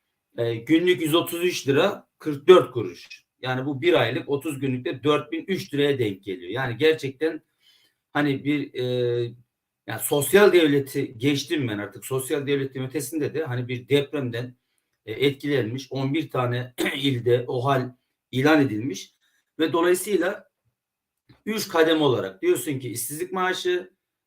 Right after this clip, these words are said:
e, onun dışında kısa çalışma ödeneği ve bunun dışında nakdi ücret. Ya şimdi, e, burada yapılması gereken şuydu. Aslında, e, burada, hani, iş yerinde çalışan işçilere dair, e,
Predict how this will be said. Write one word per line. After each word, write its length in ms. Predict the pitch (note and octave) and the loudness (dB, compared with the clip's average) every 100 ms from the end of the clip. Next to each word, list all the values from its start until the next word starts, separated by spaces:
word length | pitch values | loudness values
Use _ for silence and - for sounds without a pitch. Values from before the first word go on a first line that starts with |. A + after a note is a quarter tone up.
| _ | _
e, 360 | - A2 A2 G#2 | -10 -6 -4 -2
onun 300 | A#2+ D#3+ D3+ | 0 0 -2
dışında 300 | C3+ C3 A#2+ | -4 -6 -6
kısa 180 | - F3+ | -4 -6
çalışma 400 | F3 F3 - F#3+ | -4 -4 -4 2
ödeneği 760 | F3+ - F#3 F3 F3+ F#3 F#3 _ _ - | 2 4 0 2 0 0 -4 _ _ -6
ve 160 | D3 D#3 | -2 2
bunun 160 | F3+ | 2
dışında 340 | D#3+ B2+ F3 D3 | 0 -4 0 2
nakdi 300 | D3+ D#3 E3 | 2 0 -6
ücret. 440 | A#2 F#2 - - | -6 -8 -12 -10
Ya 120 | A2+ | -10
şimdi, 500 | G#2+ D#3 F3 D#3+ - _ _ _ _ - | -6 -6 -4 -4 -6 _ _ _ _ -8
e, 60 | A2+ A2 G#2+ G#2 G#2 G#2 | -4 -2 -2 -2 -4 -2
burada 280 | E3 F#3 F3+ | 0 4 2
yapılması 500 | F#3 F#3 F3 E3 D#3 | 2 -2 -4 -4 -4
gereken 420 | E3 D#3+ D3+ D#3+ | -4 -4 -2 -4
şuydu. 420 | - F#3+ C#3+ C3+ | 0 2 2 0
Aslında, 640 | C3 C3+ D#3+ D#3+ E3 - _ _ _ _ - | -2 -2 -2 -2 -2 -6 _ _ _ _ -6
e, 260 | A#2 A#2+ | -4 -2
burada, 480 | D#3 D#3 D3+ F3+ F3 | -2 0 0 -2 -6
hani, 240 | - B2 A2 | -6 -4 -4
iş 320 | - D#3 - | -8 -8 -4
yerinde 260 | D3+ C#3 C#3 | -2 -2 -2
çalışan 420 | D3 C#3 C3 C3 | -2 -2 -2 -4
işçilere 600 | D3+ - C#3+ C3+ B2+ B2 | -6 -6 -2 0 -2 0
dair, 360 | D3+ B2 C#3 - _ _ _ _ _ - | 2 2 0 -8 _ _ _ _ _ -10
e, 380 | A2+ A2 A2+ | -8 -6 -6